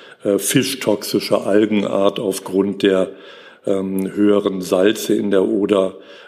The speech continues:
begünstigt wurde und dies in der Tat, äh, das wissen wir vom Leibniz-Institut für Gewässerökologie, äh, und Binnenfischerei, ähm,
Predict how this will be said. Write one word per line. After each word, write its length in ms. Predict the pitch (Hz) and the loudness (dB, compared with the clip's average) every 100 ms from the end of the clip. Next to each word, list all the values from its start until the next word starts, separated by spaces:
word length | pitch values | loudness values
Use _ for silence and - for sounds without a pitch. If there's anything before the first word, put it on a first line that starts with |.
| - | -18
begünstigt 720 | 92 98 120 - - - - | -6 2 2 2 -2 -2 2
wurde 280 | 104 101 104 | 4 4 2
und 240 | 104 101 | 0 -4
dies 200 | 101 - | -6 -4
in 140 | 127 | -2
der 180 | 104 98 | 2 2
Tat, 460 | 98 98 95 95 - | 0 -2 -2 -2 -4
äh, 380 | 117 95 95 95 | -2 0 0 -2
das 240 | 95 - | -4 -4
wissen 200 | 95 98 | -4 -2
wir 100 | 95 | -2
vom 180 | - 95 | -2 0
Leibniz-Institut 1040 | 92 95 104 98 120 98 - 104 - 98 | 2 2 0 -2 -4 -8 -8 -10 -6 -8
für 140 | - 95 | -4 -2
Gewässerökologie, 1080 | 92 101 - 104 104 - 95 95 101 95 - - - - - - | 2 2 2 0 0 -2 -4 -2 -4 -4 -8 -20 -20 -20 -20 -4
äh, 60 | - | 0
und 300 | 101 101 92 | 0 0 0
Binnenfischerei, 880 | 104 104 - 107 110 95 92 95 92 - - - - | 2 2 -2 -2 -2 0 2 2 0 -10 -20 -20 -8
ähm, 460 | 107 95 92 95 | -6 -4 -6 -10